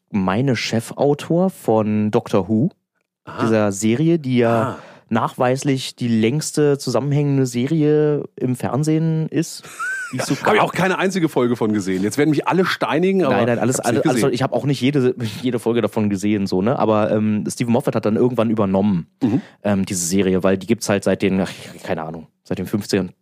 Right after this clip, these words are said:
Speaker 1: oder keine Ahnung, ja, also, also sehr, sehr lang.
Speaker 2: Mhm.
Speaker 1: Und, ähm, seine,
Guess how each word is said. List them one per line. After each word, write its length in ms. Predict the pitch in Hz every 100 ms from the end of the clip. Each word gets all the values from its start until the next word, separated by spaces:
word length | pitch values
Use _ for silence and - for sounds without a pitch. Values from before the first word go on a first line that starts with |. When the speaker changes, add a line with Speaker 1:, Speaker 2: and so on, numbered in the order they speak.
| -
Speaker 1:
oder 120 | 92
keine 200 | - 90
Ahnung, 200 | 85 85 -
ja, 140 | 135
also, 200 | 120 117
also 200 | 107 110
sehr, 220 | 101 120
sehr 100 | 117 101
lang. 140 | 95 160
Speaker 2:
Mhm. 40 | - - - - - -
Speaker 1:
Und, 360 | 120 113 113 -
ähm, 380 | 117 110 110 -
seine, 720 | 101 107 160 208 214 202